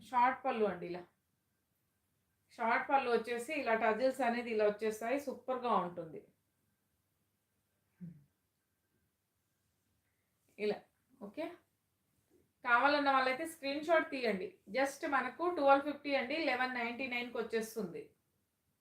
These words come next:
ఇలా ఉంటుంది శారీ అయితే సూపర్‌గా ఉంటుంది. చాలా బాగుంటుంది. మంచి లైట్ వెయిట్ అండి. గోల్డెన్ వీవింగ్ మొత్తం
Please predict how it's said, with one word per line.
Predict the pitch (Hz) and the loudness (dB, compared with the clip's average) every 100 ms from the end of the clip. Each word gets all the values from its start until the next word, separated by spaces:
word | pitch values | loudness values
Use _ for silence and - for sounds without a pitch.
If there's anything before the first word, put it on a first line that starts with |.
| _ _ _ _ _ _ _ _ - _ _ _ _ 208 | _ _ _ _ _ _ _ _ -20 _ _ _ _ -4
ఇలా | 233 247 | 4 6
ఉంటుంది | 247 247 247 220 | 6 2 2 0
శారీ | 226 214 220 | 2 0 2
అయితే | 240 233 277 | 0 0 -2
సూపర్‌గా | 262 240 262 262 247 | -2 -2 0 4 4
ఉంటుంది. | 196 190 190 165 - _ _ _ _ _ _ _ _ _ _ _ _ _ - | 4 0 -4 -8 -12 _ _ _ _ _ _ _ _ _ _ _ _ _ -2
చాలా | 240 233 269 | 4 6 8
బాగుంటుంది. | 285 247 233 240 233 233 233 359 480 - _ _ | 6 6 6 4 2 2 2 0 -2 -10 _ _
మంచి | 202 247 320 | -6 -4 0
లైట్ | 277 233 240 240 | 4 6 4 4
వెయిట్ | 277 254 | 0 2
అండి. | 254 277 339 | -2 -2 -4
గోల్డెన్ | 226 240 269 285 269 | 2 2 4 2 0
వీవింగ్ | 247 233 269 226 | -4 -4 -4 -4
మొత్తం | 196 - 196 | -4 -6 -10